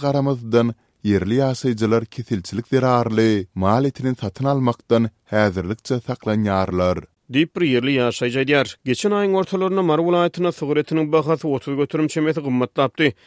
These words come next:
Speaker 2: Azatlygyň habarçylary iki hepde çemesi mundan ozal hem Mar welaýatyna ownuk mallaryň bahalarynyň gymmatlanyny habar berdiler.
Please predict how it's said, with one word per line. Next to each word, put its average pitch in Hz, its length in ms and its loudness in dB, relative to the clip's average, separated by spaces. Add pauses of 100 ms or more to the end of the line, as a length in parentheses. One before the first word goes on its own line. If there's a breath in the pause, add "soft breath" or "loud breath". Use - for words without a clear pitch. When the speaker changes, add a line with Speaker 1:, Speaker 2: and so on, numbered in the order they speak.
(140 soft breath)
Speaker 2:
Azatlygyň 135 520 2
habarçylary 185 500 0
iki 151 220 -2
hepde 175 180 -2
çemesi 170 340 0
mundan 147 280 0
ozal 139 280 0
hem 156 180 2 (120)
Mar 127 160 0
welaýatyna 147 520 0
ownuk 131 400 0
mallaryň 139 500 0
bahalarynyň 127 560 -2
gymmatlanyny 131 800 -2
habar 127 400 0
berdiler. 139 380 2